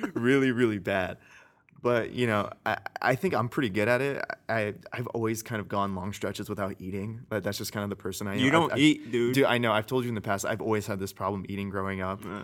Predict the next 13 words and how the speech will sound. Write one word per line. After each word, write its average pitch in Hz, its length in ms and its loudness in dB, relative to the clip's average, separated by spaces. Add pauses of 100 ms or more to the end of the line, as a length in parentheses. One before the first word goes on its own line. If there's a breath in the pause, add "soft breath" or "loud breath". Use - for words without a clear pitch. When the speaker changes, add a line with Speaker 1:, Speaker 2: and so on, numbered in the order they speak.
Speaker 1:
It's - 140 -18
probably 104 260 2
why 104 220 6
I'm, 104 160 0
like, 98 220 -2
sh-, - 120 -4
still 101 180 -4
shorter 107 300 -2
than 101 120 -2
my 98 100 -2
dad. 95 400 -2
<laughs> - 720 2
And, 123 320 2